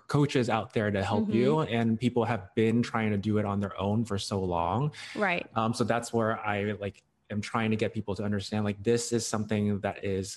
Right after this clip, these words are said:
Speaker 1: going to be useful for you. Yes, it is an investment right now, but think of the return on that investment when
Speaker 2: Mm-hmm.
Speaker 1: you get your dream job. Like, how much, how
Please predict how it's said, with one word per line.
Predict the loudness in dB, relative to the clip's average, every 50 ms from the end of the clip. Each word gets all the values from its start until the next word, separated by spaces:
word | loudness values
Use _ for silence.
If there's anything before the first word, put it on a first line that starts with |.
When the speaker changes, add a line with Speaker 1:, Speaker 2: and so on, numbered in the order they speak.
| -14 -6
Speaker 1:
going | -2 0 2 2 4
to |
be | 4 4
useful | 4 4 4 2 2 0 -2
for | -2 0 2 2 4
you. | 4 4 4
Yes, | 4 4 2 2 2
it | 0 0
is | 2 2 0
an | 0
investment | 0 0 0 0 -2 -2 -4 -2
right | -2 -2 0 0
now, | 0 2 2 2 0
but | 0 -2 -4 -4
think | -4 -2 -2
of | -2 -2 -2
the | -4 -4
return | -4 -4 -6 -6 -4 -2 0 2 2 2 2
on | 2 2 2 2 2
that | 2 2 2
investment | 2 0 0 0 -2 -2 -2 0 0 0 0 0
when | 0 2 4 6
Speaker 2:
Mm-hmm. | 6 6
Speaker 1:
you | 6 4 4
get | 4 2 2 2
your | 2 2 4
dream | 4 4 4 4 4
job. | 4 4 2 2 2 2 2
Like, | 2 0 0 0
how | 0 0 2 2 0 0 -2
much, | -2 -2 -2 -4 -8 -12 -16 -16 -16 -16 -16 -4
how | 0 2 4 4 4 4 2 2 -2